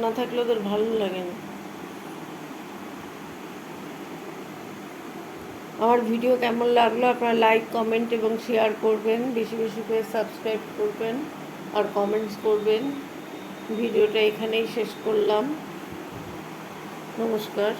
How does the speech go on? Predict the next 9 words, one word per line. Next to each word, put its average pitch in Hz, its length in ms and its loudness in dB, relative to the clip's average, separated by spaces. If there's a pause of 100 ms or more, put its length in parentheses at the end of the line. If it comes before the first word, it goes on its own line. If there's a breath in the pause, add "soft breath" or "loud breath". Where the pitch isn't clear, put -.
(1080)
সোনু 240 180 6 (100)
লজ্জা 214 400 8
পেয়েছে 208 300 4
বুঝেছেন, 240 500 0
মুখের 214 280 4
দিকে 226 180 0 (140)
এ-, 202 220 0
তাকাচ্ছেই 214 640 0
না। 190 140 -2